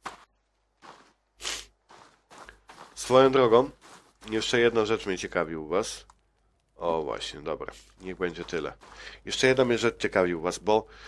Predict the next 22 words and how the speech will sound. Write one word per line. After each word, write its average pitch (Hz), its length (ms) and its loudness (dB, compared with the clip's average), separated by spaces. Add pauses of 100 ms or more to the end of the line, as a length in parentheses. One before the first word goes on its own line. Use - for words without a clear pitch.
(260)
interesował 135 600 4
was, 131 400 4
e, 98 180 2
ten 107 240 0
właśnie, 104 560 2 (320)
e, 98 160 -2
Creative 113 520 2
Mod. 87 360 -2 (920)
Bo 175 240 12
dajmy 151 260 10
na 135 120 8
to, 131 100 0
nie 117 200 6
wiem, 78 220 0
chcecie 110 340 -6
zobaczyć, 104 680 0
e, 92 320 4
ten 95 200 -2
mod 92 280 -4
w - 40 -16
moim 87 260 -4
wykonaniu, 139 840 4